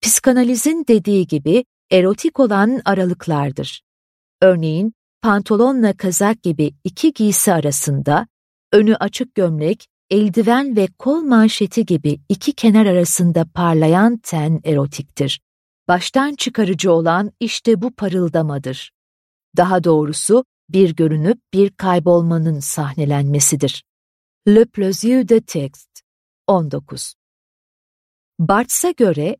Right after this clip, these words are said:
erotik bölgenin sorumlusu beden değildir. Onu kapatan giysi erotik anı açığa çıkarır. Tıpkı Balzac'ın öyküsünde orada bulunmanın stratejik olarak orada bulunmamayla vurgulandığı gibi.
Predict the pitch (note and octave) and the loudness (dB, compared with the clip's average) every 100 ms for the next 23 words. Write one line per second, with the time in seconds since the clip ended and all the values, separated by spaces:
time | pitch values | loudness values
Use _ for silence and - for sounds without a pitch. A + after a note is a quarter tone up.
0 | _ F#3 F#3+ A3 E4 - A#3+ G#3+ G#3 F#3 | _ 0 0 -2 -8 0 2 2 2 0
1 | F3 - G3 D#3+ D#3 D3 - C4+ C4 G3 | 0 -2 0 2 0 0 0 0 2 2
2 | G3 A#3 B3+ B3+ A3+ G#3 D3 B2+ C#3 - | 2 2 2 0 0 0 0 -2 -6 -6
3 | _ _ _ - A3 C4 - A3 G3+ F#3+ | _ _ _ 0 2 2 -2 -2 -2 -2
4 | G3+ F#3 D#3+ D3+ C#3 - A#3 D4+ _ _ | 0 0 -2 -2 -2 0 2 0 _ _
5 | F#3+ F3+ G3 - D#4+ B3+ A3+ G#3+ B3+ - | 2 2 0 -4 -6 -2 2 4 2 0
6 | G#3 G#3 - F#3+ D#3 - E3+ D#3 C#3+ C3 | -6 -4 -2 -2 -2 -4 -4 -2 -2 -4
7 | _ _ - - - - F#3+ A3+ G3+ G3 | _ _ -4 -2 -2 0 2 2 0 -4
8 | G3 - E3+ D#3 D3+ D#3 D3 D#3+ - D3+ | -4 -4 -2 -2 0 0 0 -2 -2 -2
9 | C#3+ F3+ - _ _ - C4 B3+ A#3 G#3+ | 2 2 0 _ _ 0 0 2 0 0
10 | G3+ F#3+ F3+ F3 D#3 - - - F#3+ F3 | -2 -2 -2 -2 -4 -6 -8 -4 -2 -2
11 | G3 F#3+ D#4 C4 G#3 F3+ F#3+ A#3 _ - | -2 0 0 0 0 0 0 0 _ -2
12 | C4 C#4 A#3 G#3 D#3+ F3+ G#3 D#4+ C#4+ A#3 | 2 2 2 -2 -2 -4 -4 -4 -2 2
13 | G#3+ G#3+ G#3+ C4 G#3 G#3+ E3+ F#3+ F3+ E3 | 4 4 6 4 2 -2 -2 -2 -2 -2
14 | C#3+ D3 C3+ - C#3 C3+ | -2 -2 -4 -6 -10 -10